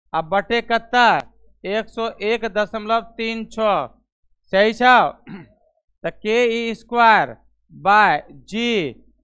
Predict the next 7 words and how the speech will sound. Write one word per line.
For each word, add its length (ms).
एम 320
ई 640
एम 260
पी 160
<clears throat> 640
बराबर, 460
देखिए, 360